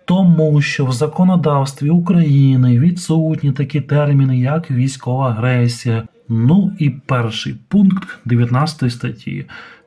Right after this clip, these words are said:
Правовий порядок в Україні ґрунтується на засадах,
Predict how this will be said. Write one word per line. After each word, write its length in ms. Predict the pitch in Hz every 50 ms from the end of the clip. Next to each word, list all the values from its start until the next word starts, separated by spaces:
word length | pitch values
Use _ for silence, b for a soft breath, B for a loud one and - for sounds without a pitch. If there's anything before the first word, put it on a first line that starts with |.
| B _
Правовий 560 | - 127 120 123 123 131 131 131 190 202 202
порядок 680 | 208 202 196 180 143 127 113 110 110 104 113 - - 123
в 60 | 135
Україні 680 | 170 170 208 175 156 135 123 120 110 107 110 110 104
ґрунтується 1000 | - 120 170 202 202 202 - 160 143 135 131 123 127 123 - - 127 120 120 120 117 - - -
на 160 | 123 135 160
засадах, 800 | 165 185 185 175 - - 151 135 127 120 117 117 120 117 -